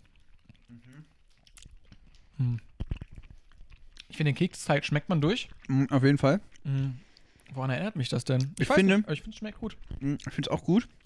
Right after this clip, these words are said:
Speaker 2: Ich finde, ehrlich gesagt, es schmeckt gar nicht so krass wie Cookie Dough, sondern geht so ein bisschen in Richtung Oreo-Schokolade, so f-, geschmacklich.
Speaker 1: Oh, sehr gut, sehr gut,
Speaker 2: Oder?
Speaker 1: ja. Mhm.
Speaker 2: So, aber mega lecker.
Speaker 1: Mhm.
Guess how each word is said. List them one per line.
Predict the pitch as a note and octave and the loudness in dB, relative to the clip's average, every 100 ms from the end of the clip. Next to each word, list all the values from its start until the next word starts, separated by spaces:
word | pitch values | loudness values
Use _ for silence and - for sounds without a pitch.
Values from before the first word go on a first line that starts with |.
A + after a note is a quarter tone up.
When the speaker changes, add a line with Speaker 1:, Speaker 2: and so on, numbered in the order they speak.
| - - - _ _ - - - - | -20 -20 -20 _ _ -20 -20 -20 -10
Speaker 2:
Ich | - | -4
finde, | F#3 | 2
ehrlich | F#3+ | 2
gesagt, | C3+ D3 | 4 2
es | - | 2
schmeckt | D3+ - | 0 2
gar | D3+ | 4
nicht | |
so | D3 D3 C#3+ - - - - | 6 4 2 -6 -20 -20 -8
krass | - C#3+ | -2 0
wie | C3 - | 2 0
Cookie | F3 F3+ | 2 4
Dough, | D#3 | 6
sondern | C#3+ C#3 | 4 2
geht | C3 D3+ | 2 0
so | C#3 | 2
ein | |
bisschen | E3+ D3+ | 2 4
in | C3+ | 4
Richtung | C#3+ C3 - | 4 4 2
Oreo-Schokolade, | D3 F3+ G#2 - - G#2 G#2 G#2+ | 4 4 4 0 0 0 2 0
so | G#2+ | -2
f-, | - - | -4 -8
geschmacklich. | A2+ - G#2+ - A3+ | -4 0 0 2 2
Speaker 1:
Oh, | E3+ | 2
sehr | C#3+ | 2
gut, | C#3 A2+ | 0 0
sehr | C#3 | 0
gut, | B2 | 4
Speaker 2:
Oder? | C#3+ | 6
Speaker 1:
ja. | B3 - _ | 6 2 _
Mhm. | C#3+ G3+ - _ _ - - | -2 -2 -4 _ _ -20 -8
Speaker 2:
So, | C3 C3 C#3+ - _ - - _ _ - | 2 4 2 -2 _ -20 -20 _ _ -8
aber | A#2 A2 | -4 0
mega | A2 B2 B2 | 4 4 4
lecker. | A2 A#2 A2 - _ - | 2 2 0 -2 _ -14
Speaker 1:
Mhm. | B2+ C#3+ | -8 -8